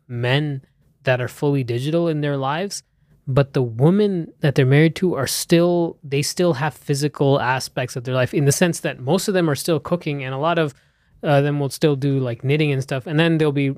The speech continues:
you know, raising their children, obviously, but even if their children are older, then they might be doing grandchildren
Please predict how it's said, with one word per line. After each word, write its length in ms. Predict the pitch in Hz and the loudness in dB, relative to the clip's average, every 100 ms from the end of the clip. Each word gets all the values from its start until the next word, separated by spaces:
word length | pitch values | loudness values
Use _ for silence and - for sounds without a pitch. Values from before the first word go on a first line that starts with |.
| - | -6
you 80 | 143 | -6
know, 200 | 135 120 - | -4 -6 -8
raising 440 | 120 123 127 131 | -2 2 2 0
their 100 | 117 | -8
children, 260 | 113 135 127 | -2 0 2
obviously, 440 | 131 127 120 127 | 0 0 0 0
but 140 | 120 123 | 0 -2
even 220 | 127 123 | -2 -2
if 100 | 120 | -4
their 100 | 131 | -4
children 340 | 117 156 139 135 | 0 2 2 2
are 80 | 135 | 2
older, 260 | 135 135 | 2 2
then 140 | 131 131 | 0 0
they 80 | |
might 180 | 127 123 | 0 -2
be 80 | 123 | -2
doing 260 | 127 123 117 | -2 -2 0
grandchildren 720 | 135 135 135 135 127 131 | 0 0 -4 -10 -8 -8